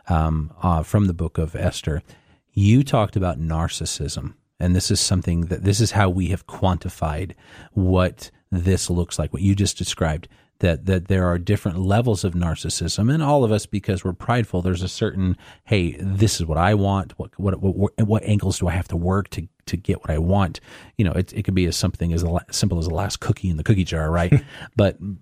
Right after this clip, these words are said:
Speaker 1: but on a more serious note, you know, narcissism is where people are willing to do whatever it takes to get their own way, even if it means destroying people's reputations and lives. And, and, and that is,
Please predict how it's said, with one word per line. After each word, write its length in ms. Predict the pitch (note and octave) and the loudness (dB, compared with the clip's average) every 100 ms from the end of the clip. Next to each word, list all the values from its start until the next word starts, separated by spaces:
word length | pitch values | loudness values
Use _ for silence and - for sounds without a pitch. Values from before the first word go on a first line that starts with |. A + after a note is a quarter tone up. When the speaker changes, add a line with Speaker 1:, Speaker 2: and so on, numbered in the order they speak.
| _ | _
Speaker 1:
but 120 | A#2 G#2 | 2 2
on 120 | F#2+ | 2
a 40 | |
more 140 | F#2+ F2+ | 0 0
serious 420 | - A2+ G#2 - | 0 0 0 -2
note, 280 | F2 E2+ - _ _ _ | -2 -2 -4 _ _ _
you 180 | G#2 F#2 | 0 2
know, 100 | D#2+ | 2
narcissism 760 | E2+ F#2+ A2 G2 - F2+ E2+ | 2 2 2 0 0 0 0
is 160 | E2 D#2+ | 0 0
where 180 | E2+ D#2+ _ _ - | -2 -4 _ _ -4
people 260 | G#2 F2+ | -2 2
are 160 | E2+ B2 | 2 2
willing 380 | F#2 E2+ D#2 - | 0 -2 -4 -4
to 100 | F#2 | -2
do 260 | F#2+ F2+ E2+ | 2 2 2
whatever 440 | F2+ F2+ G2+ G2 | 2 2 2 0
it 160 | E2+ - | -2 -6
takes 380 | - E2+ - | -6 -6 -6
to 80 | - | -4
get 140 | F#2 G2 | -2 0
their 120 | E2+ | -2
own 120 | E2 | 0
way, 140 | F2+ F#2 | 0 0
even 320 | E2 G#2 F#2+ | 2 2 2
if 140 | F2 | 0
it 80 | D#2+ | 0
means 260 | F2+ F2 - | 0 0 -2
destroying 440 | F2+ - F#2 E2+ | -6 -2 0 0
people's 300 | - E2+ D2+ | 0 -4 -4
reputations 580 | E2 - - E2 - D#2+ | -4 -4 -4 -4 -4 -4
and 100 | D#2 | -2
lives. 380 | F2 G#2 D#2+ - - - - - _ | 0 2 -2 -6 -18 -20 -20 -20 _
And, 160 | B2 G#2+ | 2 2
and, 220 | G#2 G#2+ - | 4 2 2
and 220 | A2 G2+ | 2 2
that 240 | G#2+ C3 | 2 2
is, 500 | A2+ A2 G#2 F#2 - | 2 2 2 -2 -6